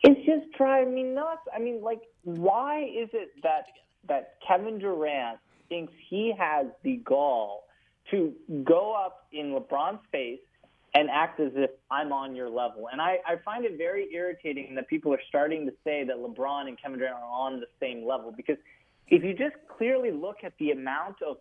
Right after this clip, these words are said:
energy that LeBron uses in a game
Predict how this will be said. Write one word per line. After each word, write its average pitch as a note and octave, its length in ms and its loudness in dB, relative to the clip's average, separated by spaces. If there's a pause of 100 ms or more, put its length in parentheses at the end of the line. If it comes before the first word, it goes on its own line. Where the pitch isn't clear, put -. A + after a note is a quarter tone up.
(120)
energy D#3+ 560 -4
that B2+ 300 -4
LeBron C3 560 -4
uses C3+ 340 -8 (100)
in C3 120 -4
a G#2+ 200 -4
game D3 440 0